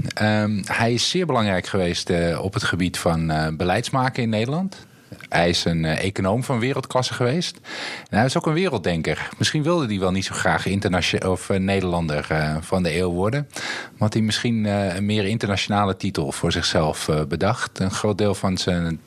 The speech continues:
tweede helft van zijn carrière gaat over ontwikkelingswerk. Eh, en gaat vooral over internationale samenwerking. Eh, intellectueel gezien een reus.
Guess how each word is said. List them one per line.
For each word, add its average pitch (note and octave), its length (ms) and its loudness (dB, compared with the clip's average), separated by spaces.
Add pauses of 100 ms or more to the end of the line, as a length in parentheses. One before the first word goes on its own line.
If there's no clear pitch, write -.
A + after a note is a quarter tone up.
(120)
tweede C3 240 2
helft A2 200 2
van A2 100 -4
zijn G#2+ 140 -4
carrière F#2 400 2
gaat F#2 240 -2
over E2+ 180 0
ontwikkelingswerk. C3 840 0 (580)
Eh, F2+ 340 2
en G2+ 80 2
gaat A2 200 0
vooral A2+ 240 0
over A2 160 0
internationale F#2 600 0
samenwerking. D2+ 840 -2
Eh, F2 120 -2
intellectueel G#2 560 2
gezien G#2 440 0
een G2 320 0 (1080)
reus. G2 580 2